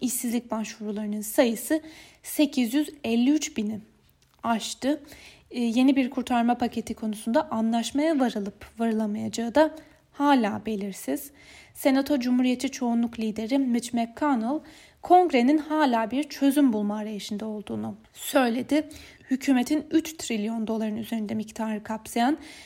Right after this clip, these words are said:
daha önceki yardım paketi milyonlarca işsiz Amerikalı'nın günlük harcamalarını yapabilmesine ve şirketlerinde çalışanlarına maaşlarını ödeyebilmelerine katkı sağlamıştı.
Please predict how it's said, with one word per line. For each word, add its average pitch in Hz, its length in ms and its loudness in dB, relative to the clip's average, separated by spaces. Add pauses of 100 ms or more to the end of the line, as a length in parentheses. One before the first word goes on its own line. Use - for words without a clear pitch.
(180)
daha 285 240 4
önceki 294 360 2
yardım 208 320 -2
paketi 220 480 -4 (200)
milyonlarca 240 720 2
işsiz - 300 -10
Amerikalı'nın 220 760 0 (340)
günlük 285 400 4
harcamalarını 208 640 0
yapabilmesine 214 840 -2 (340)
ve 233 80 0
şirketlerinde 240 800 0
çalışanlarına 220 720 -2
maaşlarını 214 600 -2
ödeyebilmelerine 214 840 -2 (580)
katkı 302 380 2
sağlamıştı. 214 800 -4